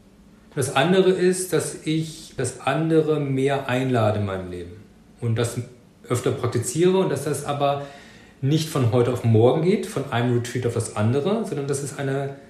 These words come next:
jährliche, wenn nicht sogar eine Lebenspraxis ist, äh, diese Gewohnheiten in mir zu fördern und zu etablieren. Also da diese Ungeduld, äh, ja, jetzt war ich auf dem Retreat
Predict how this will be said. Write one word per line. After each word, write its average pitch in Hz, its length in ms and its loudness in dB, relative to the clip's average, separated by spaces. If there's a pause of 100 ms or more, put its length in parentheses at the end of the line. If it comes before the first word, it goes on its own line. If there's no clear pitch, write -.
(300)
jährliche, 196 920 2
wenn 139 180 -2
nicht 156 220 -6
sogar 143 200 -4
eine 123 360 -2 (140)
Lebenspraxis 120 1000 -2
ist, - 400 -10 (680)
äh, 113 220 0 (140)
diese 147 260 0
Gewohnheiten 123 800 2
in 110 280 0
mir 107 380 2 (640)
zu 98 540 -2
fördern 170 680 2
und 127 100 -2
zu 117 140 -6
etablieren. 98 640 -8 (180)
Also 113 140 -4
da 117 220 0
diese 120 340 -2
Ungeduld, 160 1080 4
äh, 139 80 4
ja, 139 400 4
jetzt 135 220 2
war 131 100 2
ich 120 40 0
auf 120 100 -6
dem 127 120 0
Retreat 151 480 0